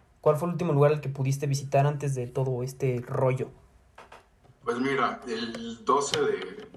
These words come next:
Speaker 2: de marzo, eh, tuve la oportunidad de asistir al concierto de Soda Stereo en el Foro Sol.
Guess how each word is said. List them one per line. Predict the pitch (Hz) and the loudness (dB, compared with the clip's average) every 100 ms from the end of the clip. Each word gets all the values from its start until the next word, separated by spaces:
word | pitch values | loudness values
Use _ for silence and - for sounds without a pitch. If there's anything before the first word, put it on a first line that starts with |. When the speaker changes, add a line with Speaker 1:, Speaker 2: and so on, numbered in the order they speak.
| - - | -18 -10
Speaker 2:
de | 92 92 90 90 | -8 -8 -8 -8
marzo, | 95 110 - - - - - - - - | -4 -4 -2 -2 -2 -4 -12 -16 -20 -20
eh, | - - | -20 -20
tuve | - 104 | -4 0
la | 104 | 0
oportunidad | 87 - - 92 92 98 | -2 -8 -10 -12 -6 -4
de | |
asistir | 101 - - - 101 | -4 -8 -14 -6 -4
al | 403 | -4
concierto | - - 403 - - | -8 -8 -4 -2 -2
de | |
Soda | 440 - | -2 -8
Stereo | - 95 - | -10 -10 -8
en | - | -10
el | |
Foro | - - | -14 -16
Sol. | - 98 - | -10 -8 -8